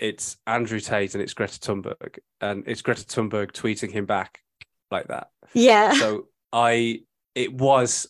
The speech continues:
Speaker 1: uh, it was funny, very funny, and, like, I think it was g-, good of her to do that. Any right-minded person would side with <laughs> Greta Thunberg and go, "Nice one, well done, very good."
Speaker 2: So then Andrew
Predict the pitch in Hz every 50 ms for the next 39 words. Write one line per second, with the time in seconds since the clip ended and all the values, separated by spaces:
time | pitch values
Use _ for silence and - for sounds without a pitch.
0 | _ - - 120 117 117 - 139 147 147 156 139 139 135 - - - - - -
1 | 123 117 107 104 95 95 98 98 95 95 110 117 113 110 107 104 - - 117 101
2 | 95 90 87 95 - - 104 98 98 95 95 - _ _ _ _ _ _ _ _
3 | - 95 92 90 - - 98 101 - - 110 98 - 101 98 98 92 92 _ _
4 | - _ - - 107 - 120 - - 107 98 - 101 98 - 101 87 107 104 101
5 | 92 82 78 - - _ - - - _ _ _ _ _ _ _ - 110 110 110
6 | 104 110 107 104 - 107 107 107 101 101 98 - 117 107 101 - - 101 95 101
7 | - - - 107 101 98 - 98 - - 147 123 - - - - 127 110 107 98
8 | 110 107 104 92 107 101 98 104 101 98 98 92 _ _ - - _ _ _ _
9 | _ _ _ _ - 113 107 104 104 - - - 101 95 80 - 101 101 90 -
10 | 101 98 95 - _ _ _ _ _ _ _ _ - 107 101 101 92 - 104 98
11 | - - - _ _ _ _ _ _ _ _ _ - - - - - _ - -
12 | - - 269 233 269 262 269 - - 220 247 277 320 349 359 - 392 370